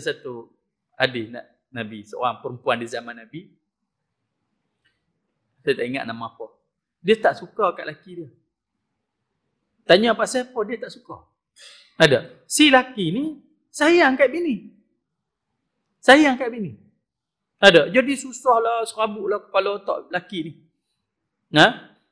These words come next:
dia kata si isteri ni dia tak mau kat suami, tak mau kat laki, tak mau. Bukan pasal apa tak mau. Yalah tuan-tuan, bila dah mari perasaan tak mau.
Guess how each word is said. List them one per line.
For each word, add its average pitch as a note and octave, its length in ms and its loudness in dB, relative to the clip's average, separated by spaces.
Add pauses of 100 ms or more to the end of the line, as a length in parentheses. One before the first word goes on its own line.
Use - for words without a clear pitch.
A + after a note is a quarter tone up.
(400)
dia F3 160 4
kata F3 240 2
si F3+ 300 -8
isteri F3+ 340 -12
ni G#3 160 -8
dia F#3+ 80 -18
tak - 160 -2
mau E3+ 220 -6
kat - 160 -10
suami, D3+ 340 -8
tak - 160 -8
mau C#3 220 -16
kat - 100 -20
laki, - 160 -20
tak - 160 -2
mau. C3+ 160 -6 (160)
Bukan G#3 240 4
pasal A#3+ 380 -4
apa C4+ 160 0
tak G#3 160 -2
mau. G3 320 -8 (320)
Yalah F3+ 320 6
tuan-tuan, B2+ 480 -12 (480)
bila G3+ 320 2
dah G#3 160 0
mari G3 420 -10
perasaan F3+ 540 -8
tak - 160 -10
mau. C#3+ 240 -4